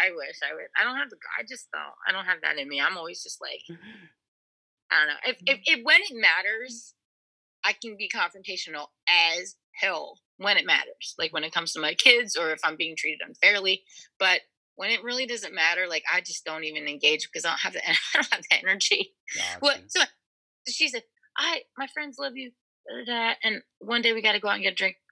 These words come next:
Speaker 1: And I was like, "Yeah, cool, you know, maybe." And then she's like, "You know, we didn't always see eye to eye, but I
Speaker 2: Oh.
Speaker 1: think I, I, I want you to know that I always did think you had a beautiful voice." And I was like,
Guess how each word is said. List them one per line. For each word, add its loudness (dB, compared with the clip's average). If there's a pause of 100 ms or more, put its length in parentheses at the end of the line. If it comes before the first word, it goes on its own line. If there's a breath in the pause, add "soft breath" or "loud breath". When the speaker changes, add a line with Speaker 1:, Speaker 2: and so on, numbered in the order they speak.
(180)
Speaker 1:
And 2
I 4
was 0
like, 2
"Yeah, 6
cool, -2
you 2
know, 4
maybe." -2 (320 loud breath)
And -4
then -2
she's 0
like, -2 (500)
"You 2
know, 4 (340)
we -2
didn't -2
always 0
see -6
eye 2
to -8
eye, -4 (360)
but -6 (280)
I -12
Speaker 2:
Oh. -12
Speaker 1:
think -2 (120)
I, 4
I, -4 (200)
I -2
want 0
you -4
to -4
know 0
that -2
I 0
always 2
did 0
think 0
you 2
had 2
a -20
beautiful 0
voice." -6
And -8
I -6
was -4
like, -2